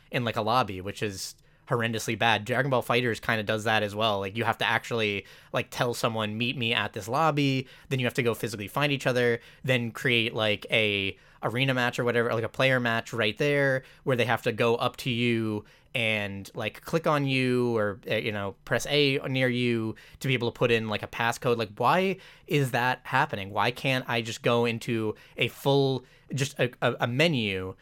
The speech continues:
that just says, "I want to be in a, I want to be able to invite one other friend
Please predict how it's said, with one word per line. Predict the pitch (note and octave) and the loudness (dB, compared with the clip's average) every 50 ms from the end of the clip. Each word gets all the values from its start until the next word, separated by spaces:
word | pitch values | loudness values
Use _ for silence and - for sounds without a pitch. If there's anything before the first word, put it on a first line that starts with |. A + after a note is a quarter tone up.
| - - - | -20 -6 -2
that | - C#3 - | -2 0 2
just | D3 C3+ - | 2 2 2
says, | - C3 A#2+ A#2 A2+ A2 G#2 - - - - - - | 2 2 4 2 2 0 -4 -8 -12 -16 -20 -6 -2
"I | - C3 B2+ | -2 0 0
want | A#2 A#2+ C3 C3+ - - | 2 2 0 0 0 -2
to | - C#3+ | -6 -4
be | A#2 B2+ A#2+ A#2+ A#2 A2+ A2+ A#2+ | 0 0 2 2 2 2 0 0
in | - C3 A#2 | 0 -2 -2
a, | A#2 A#2 A#2 - - | 0 -2 -2 0 2
I | A#2+ A#2 | 2 2
want | A#2 A#2+ B2 C3 - | 2 2 0 0 -2
to | D3+ | -2
be | C3+ C3 B2+ B2+ | -4 -2 -2 -2
able | A#2+ B2 A#2+ | -2 -2 -4
to | - - B2 | -4 -2 -2
invite | A2+ G#2+ G#2 A2 A2 A2 G#2 G2+ - - - - - - | -2 -2 -2 0 0 0 0 -2 -4 -8 -16 -20 -14 -10
one | - A2+ A2+ A#2 B2 B2+ | -6 -2 0 0 2 2
other | B2 B2+ B2 A#2 | 2 2 2 0
friend | - - - A2+ G#2+ G#2+ G2+ F#2+ G2 F#2+ | 0 -2 -2 0 0 0 0 -2 -6 -10